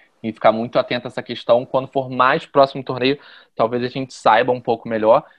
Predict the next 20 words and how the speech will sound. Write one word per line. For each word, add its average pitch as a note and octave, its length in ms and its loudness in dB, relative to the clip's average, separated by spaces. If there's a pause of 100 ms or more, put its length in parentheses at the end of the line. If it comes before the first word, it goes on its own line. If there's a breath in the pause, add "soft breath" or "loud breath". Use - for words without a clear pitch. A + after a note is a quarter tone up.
Geralmente C3 380 -2
são D3+ 120 -4
oitocentas D3+ 680 -2
mil D3+ 160 -4
pessoas C3+ 500 -6
que - 160 -18
visitam A2+ 600 -6
o G#2+ 40 2
Aberto G#2+ 360 -4
da A2 80 -2
Austrália, G#2 520 0
então A2+ 200 -6
é G#2+ 60 -4
muita A#2 520 -8
gente, A#2 400 -10
é - 20 -4
um A#2+ 140 -8
dos A#2+ 100 -14
torneios A#2+ 300 -8
mais, A#2 680 -2